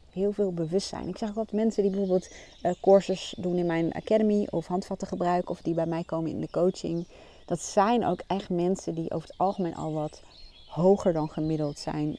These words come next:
qua bewustzijn. Veel reflecteren, nadenken, zich heel erg bewust zijn van hun waarden. Ehm, soms nog niet letterlijk bewust, maar als we dat dan samen doen, dan, dan komen die mensen er toch wel achter. Oh ja,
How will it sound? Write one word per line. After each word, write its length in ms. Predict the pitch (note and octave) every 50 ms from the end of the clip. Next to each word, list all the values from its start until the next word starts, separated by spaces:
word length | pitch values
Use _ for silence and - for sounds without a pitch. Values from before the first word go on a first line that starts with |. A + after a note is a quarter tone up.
| - -
qua 200 | - D3 D3 D3+
bewustzijn. 640 | D3+ D3 D#3 F3 - - G3 - A3 B3 C#4 D4 - - - - - - - - - - - - - -
Veel 380 | - - - D#3 D3+ D3 D3 - -
reflecteren, 920 | C#3+ D3 D#3+ E3 - - D#3 - - D#3+ D3 D3+ D3+ D3+ D3+ D3+ D3+ D3+ D3+
nadenken, 640 | D3+ C#3 C3 C3+ A2 - C#3+ C#3+ D3+ D#3 D3+ F3
zich 120 | - - D3+
heel 100 | D#3+ F3
erg 80 | E3
bewust 300 | - D#3 D3+ D#3+ D#3+ -
zijn 200 | - D3+ D3+ D#3
van 160 | D3+ - D3 D3+
hun 240 | D3+ D#3 D#3 D3+
waarden. 640 | D3+ D#3+ D3+ D#3 D#3 D3+ D3+ D3+ D3+ D3 D3 D3+ D#3+ - - - - - - -
Ehm, 420 | - - D3+ D3+ D3+ D3+ D3+ D3+ D3 - -
soms 340 | - - F3+ F3 D#3 - -
nog 160 | D3 D3+ -
niet 300 | E3+ D#3+ D#3 - - - - - - - - - -
letterlijk 420 | - D#3+ E3 F3+ - F3+ E3+ D#3+ D3
bewust, 440 | E3 D#3 D3+ D3+ D#3 D#3 - - -
maar 180 | D#3 D3+ C#3+
als 160 | - D#3+ D3
we 80 | - C#3
dat 120 | D#3 D3
dan 120 | - E3 D3+
samen 360 | - E3 E3 E3 D#3+ D#3+ D3+
doen, 200 | E3 E3 D#3+ D#3
dan, 240 | D3+ D3 D3 D3+ D3
dan 180 | D#3 D#3 D#3
komen 200 | D3+ - D#3 D#3
die 100 | D#3+ D#3
mensen 240 | D#3+ D#3 D#3 D#3 D#3+
er 80 | - -
toch 160 | - F3 E3
wel 100 | - -
achter. 280 | - - - - - -
Oh 140 | E3+ F3
ja, 220 | E3 - - -